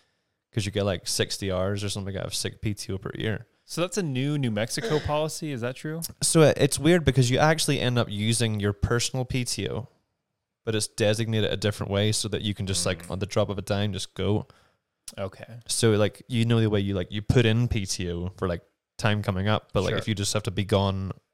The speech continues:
Speaker 1: like, unexpectedly, you can just use your sick P T O.
Speaker 2: Okay.
Speaker 1: But it's, it's taken from the same pool.
Speaker 2: Okay.
Speaker 1: Which is dumb, 'cause I'm like, so I'm not really using sick P T O. I'm actually using my own P T O.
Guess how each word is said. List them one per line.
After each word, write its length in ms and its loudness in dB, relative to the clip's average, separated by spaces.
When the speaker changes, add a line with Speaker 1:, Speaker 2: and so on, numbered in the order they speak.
Speaker 1:
like, 240 -6
unexpectedly, 880 -2
you 100 -6
can 120 -6
just 200 -6
use 220 -2
your 80 -4
sick 240 -2
P 100 -2
T 220 -8
O. 120 -14
Speaker 2:
Okay. 300 -10
Speaker 1:
But 100 -8
it's, 240 -2
it's 320 -2
taken 420 0
from 160 -8
the 80 -2
same 320 0
pool. 380 2
Speaker 2:
Okay. 260 -6
Speaker 1:
Which 180 -2
is 140 -2
dumb, 440 2
'cause 120 -8
I'm 100 -2
like, 400 -8
so 140 -8
I'm 80 0
not 280 2
really 320 2
using 360 -2
sick 340 -4
P 140 -8
T 180 -10
O. 40 -6
I'm 60 -4
actually 280 -4
using 240 0
my 180 -2
own 280 2
P 200 -2
T 260 -4
O. 260 -4